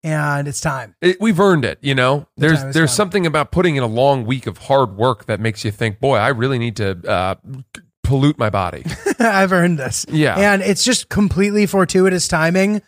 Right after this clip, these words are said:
Speaker 1: that we happen to partner with a new beverage company called Hangobi.
Speaker 2: That's right.
Speaker 1: Which, among other things,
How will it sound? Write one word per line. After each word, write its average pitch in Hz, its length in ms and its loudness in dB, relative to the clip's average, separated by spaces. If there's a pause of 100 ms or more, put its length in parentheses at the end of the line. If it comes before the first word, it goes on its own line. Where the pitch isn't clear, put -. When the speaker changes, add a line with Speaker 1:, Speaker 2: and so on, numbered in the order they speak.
(200)
Speaker 1:
that 160 260 2
we 165 160 0
happen 156 300 -2
to 156 80 -4
partner 139 640 -2 (240)
with 147 160 -2
a 147 100 -4
new 156 160 2
beverage 180 400 2
company 151 460 -2
called 147 240 -2
Hangobi. 170 760 2
Speaker 2:
That's 104 240 -4
right. 123 260 2
Speaker 1:
Which, 196 220 2
among 202 400 2
other 208 320 2
things, 143 560 -2